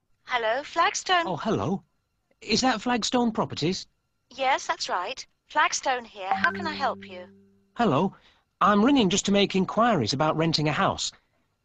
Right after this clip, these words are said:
Speaker 2: My name's John Anderson.
Speaker 1: Yes, Mister Anderson.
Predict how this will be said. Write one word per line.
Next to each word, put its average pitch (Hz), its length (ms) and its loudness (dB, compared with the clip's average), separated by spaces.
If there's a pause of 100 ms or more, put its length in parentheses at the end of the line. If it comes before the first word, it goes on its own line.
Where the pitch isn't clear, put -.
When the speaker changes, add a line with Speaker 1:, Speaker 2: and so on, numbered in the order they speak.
(140)
Speaker 2:
My 175 260 2
name's 190 380 4
John 202 420 2
Anderson. 160 540 -2 (520)
Speaker 1:
Yes, 370 320 -2
Mister 247 280 -10
Anderson. 185 460 -10